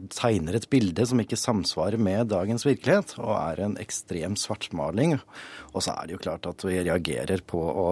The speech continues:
beskrive mennesker som lopper og lus. Altså, en ting er å beskrive fabrikker som lopper og lus, som var originalteksten, og det er noe helt annet enn å så ta mennesker som er på flukt, og si at de er lopper og lus. Det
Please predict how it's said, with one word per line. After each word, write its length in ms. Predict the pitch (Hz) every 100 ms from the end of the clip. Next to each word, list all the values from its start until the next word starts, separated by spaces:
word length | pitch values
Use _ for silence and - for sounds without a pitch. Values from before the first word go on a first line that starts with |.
| 92
beskrive 480 | - - 87 80 95
mennesker 480 | 95 78 76 - 98
som 400 | - - 85 98
lopper 380 | 104 104 - 110
og 60 | 120
lus. 240 | 160 185 123
Altså, 240 | 113 113
en 80 | 101
ting 140 | 127
er 160 | 110 95
å 180 | 92 95
beskrive 240 | - 101 90
fabrikker 560 | - 92 92 - -
som 160 | - 156
lopper 300 | - - 139
og 80 | 147
lus, 100 | -
som 160 | 151
var 160 | 139 120
originalteksten, 720 | 113 113 107 - 123 - 190
og 480 | - - - - -
det 80 | 110
er 80 | 107
noe 80 |
helt 160 | 101 113
annet 320 | 92 95 98 92
enn 100 | 90
å 80 | 90
så 160 | 101
ta 240 | - 87 92
mennesker 400 | 85 76 - 92
som 160 | 87
er 80 | 85
på 80 | 107
flukt, 320 | 160 190 -
og 80 | 120
si 160 | -
at 160 | - -
de 160 | 95 67
er 160 | 73 -
lopper 240 | - -
og 140 | 90 92
lus. 160 | - 110
Det 160 | 98 98